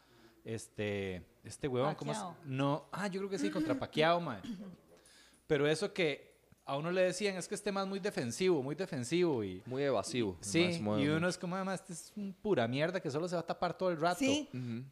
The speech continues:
Speaker 1: Pero, ma, uno ve videos del mae ya así como
Speaker 3: Sumamente
Speaker 1: bien
Speaker 3: técnico.
Speaker 1: analizados, mae.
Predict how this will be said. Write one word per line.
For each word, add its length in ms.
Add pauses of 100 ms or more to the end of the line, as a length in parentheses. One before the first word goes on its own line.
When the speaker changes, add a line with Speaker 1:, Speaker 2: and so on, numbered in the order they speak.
Speaker 1:
Pero, 260
ma, 180
uno 220
ve 140
videos 680 (320)
del 240
mae 420
ya 200
así 180
como 200
Speaker 3:
Sumamente 320
Speaker 1:
bien 60
Speaker 3:
técnico. 180
Speaker 1:
analizados, 580
mae. 380